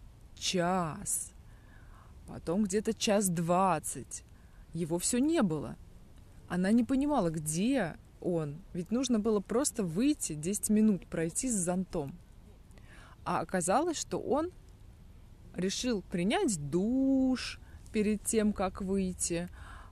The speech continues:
покушать, пообедать, собраться, не торопясь. <laughs> При том, что его жена стояла на маленькой автобусной остановке под ливнем.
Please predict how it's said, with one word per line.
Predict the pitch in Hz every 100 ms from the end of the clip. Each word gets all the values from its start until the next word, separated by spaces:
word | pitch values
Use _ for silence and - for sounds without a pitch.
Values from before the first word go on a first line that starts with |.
| -
покушать, | - 320 370 - 208 233 254 240 226 - 185 -
пообедать, | - 294 294 170 147 180 208 208 202 185 165 170 - - -
собраться, | - - 226 208 165 156 165 156 156 - - 160 - - -
не | 262 302
торопясь. | 240 202 185 - 175 185 196 196 202 240 233 - - - -
<laughs> | - 415 466 403 311
При | - 190
том, | 233
что | 262 226
его | 196 196 214
жена | 180 175 175 208 247
стояла | - 180 175 196 190 175 165 - -
на | - 180 180 175
маленькой | 170 190 208 185 165 156 -
автобусной | - - 190 170 - 156
остановке | 165 - 156 165 247 - - 156 - - - - -
под | 170 147
ливнем. | 160 180 240 180 156 139